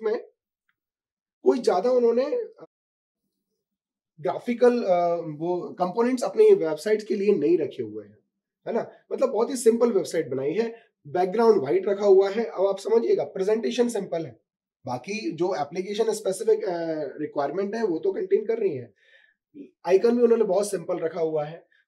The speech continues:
So यहाँ पर simplicity के साथ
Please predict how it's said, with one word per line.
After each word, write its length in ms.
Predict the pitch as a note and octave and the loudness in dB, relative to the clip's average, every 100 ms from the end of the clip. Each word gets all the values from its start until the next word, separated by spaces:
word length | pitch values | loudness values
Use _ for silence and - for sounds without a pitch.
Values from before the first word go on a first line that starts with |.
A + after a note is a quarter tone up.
| - | -4
So 200 | C4 C4+ - _ _ _ _ | -2 -2 -6 _ _ _ _
यहाँ 260 | D#3+ F3 B3+ | -6 -2 -2
पर 200 | C4+ C#4+ | 0 -2
simplicity 640 | - G#3 G#3+ C4 A#3 A3+ A#3 | -2 -8 -6 -8 -8 -10 -10
के 180 | A#3 | -8
साथ 420 | G#3 A3 G#3+ E3+ | -4 2 2 2